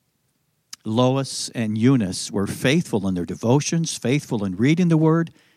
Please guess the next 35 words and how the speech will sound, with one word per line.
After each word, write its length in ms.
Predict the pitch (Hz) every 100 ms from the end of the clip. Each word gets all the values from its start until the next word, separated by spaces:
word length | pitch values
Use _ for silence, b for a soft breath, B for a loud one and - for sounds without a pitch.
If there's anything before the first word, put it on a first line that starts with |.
| b b
and 160 | 113 107
faithful 640 | - 143 185 196 196 185
in 160 | 127 113
passing 540 | - 131 160 - 127
on 200 | 123 123
to 100 | 123
Timothy 480 | 107 151 156 110 104
this 340 | 107 104 - -
same 380 | - 123 131 156
baton 420 | 135 - 127 131
of 80 | 120
the 80 | 113
Christian 400 | - 123 - 113
faith. 500 | - 131 104 - - _ _ _ _ _ _ -
Uh, 240 | 98 92 98 -
and 180 | 160 180
even 220 | 185 180
Jesus 460 | 131 190 220 135 143
as 120 | 127
a 40 |
boy, 480 | 110 139 180 - - _ _ _ _ _ _ -
we 220 | 107 110
understand 580 | 104 98 - 110 101 101
from 180 | 104 101
the 100 | 98
Gospels, 640 | 113 139 - 95 - -
he 220 | 98 110
grew 280 | 110 120 143
up 140 | 151 -
in 140 | 101
the 80 | 107
wisdom 500 | 131 165 - 220 196
and 200 | 123 117
in 160 | 120 -
stature 640 | - 131 160 - 82